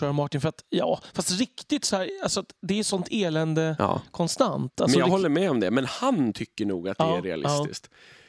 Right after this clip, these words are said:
Speaker 2: Men, eh, jag vet inte, några saker hos George R R Martin kan jag tycka är lite, nästan lite konstiga när det gäller det där.
Speaker 1: Mm.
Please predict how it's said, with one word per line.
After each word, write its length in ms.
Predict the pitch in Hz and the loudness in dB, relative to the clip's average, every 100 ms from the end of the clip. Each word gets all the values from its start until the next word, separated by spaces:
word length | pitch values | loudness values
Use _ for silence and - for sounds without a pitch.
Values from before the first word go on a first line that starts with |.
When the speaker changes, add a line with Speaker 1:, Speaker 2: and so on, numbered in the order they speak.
| - - | -20 -4
Speaker 2:
Men, 440 | 110 117 117 117 | 0 2 2 2
eh, 440 | 117 113 110 107 87 - - - _ _ _ _ _ _ _ 120 | 2 2 2 0 -2 -6 -16 -20 _ _ _ _ _ _ _ -2
jag 100 | 139 | 0
vet 120 | 196 | 0
inte, 240 | 151 104 98 - | 0 -2 -4 -4
några 500 | 143 165 180 131 185 | 0 2 4 2 2
saker 280 | - 120 120 | 0 0 -2
hos 160 | 113 | -2
George 180 | 117 113 | -2 -2
R 40 | |
R 40 | 104 | 0
Martin 260 | 98 104 | -2 -4
kan 80 | 104 | -6
jag 100 | 104 | -6
tycka 240 | - - 92 | -6 -8 -4
är 40 | |
lite, 420 | 95 98 - 90 - _ _ _ _ _ _ _ | -4 -4 -4 -4 -4 _ _ _ _ _ _ _
nästan 340 | - 123 - 98 | -2 -2 -2 -2
lite 200 | 101 - | -2 -4
konstiga 840 | - 143 110 95 - - 208 120 | -2 -2 -2 -4 -8 -4 -2 0
när 120 | 110 | -2
det 60 | 107 | -4
gäller 220 | 98 90 | -6 -8
det 60 | 85 | -10
där. 300 | 73 87 - - | -10 -10 -6 -2
Speaker 1:
Mm. 280 | 165 151 | 0 0